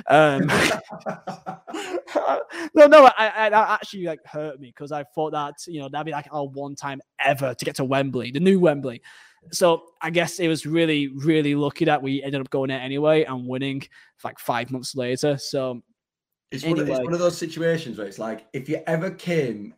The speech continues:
Speaker 2: like, into contact with Roman Pavlyuchenko, he would not think a thing about it. He wouldn't even, I, I bet he sleeps lovely at night. And we would just be all sat there saying,
Speaker 1: Yeah, he has no idea.
Speaker 2: "Look what you did.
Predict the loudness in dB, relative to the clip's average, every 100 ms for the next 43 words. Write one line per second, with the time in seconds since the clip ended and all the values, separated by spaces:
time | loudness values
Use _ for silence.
0 | -10 -6 -6 -10 _ _ -8 -6 -6 -12
1 | -10 -8 -8 -12 -14 -16 -10 -10 -10 _
2 | -4 0 0 -2 -4 -6 -6 -6 -6 -6
3 | -8 -14 _ _ -20 -18 -6 -4 -2 -4
4 | -2 -2 -4 -8 -2 0 -2 -12 _ -12
5 | -12 -16 _ -8 -2 -2 -2 -2 -2 -2
6 | -10 -4 0 2 2 0 -6 -4 0 0
7 | 0 -4 -2 -4 -6 -8 -12 -4 -4 -4
8 | -12 -12 -6 -2 -2 -2 -4 -4 -6 -10
9 | -10 -14 _ _ -2 0 0 0 -2 -2
10 | -6 -2 0 0 0 -4 -4 -10 -10 -10
11 | -10 0 2 4 4 4 -2 -2 -6 -8
12 | -2 -2 -2 -4 -4 -4 -2 -2 -2 -2
13 | -2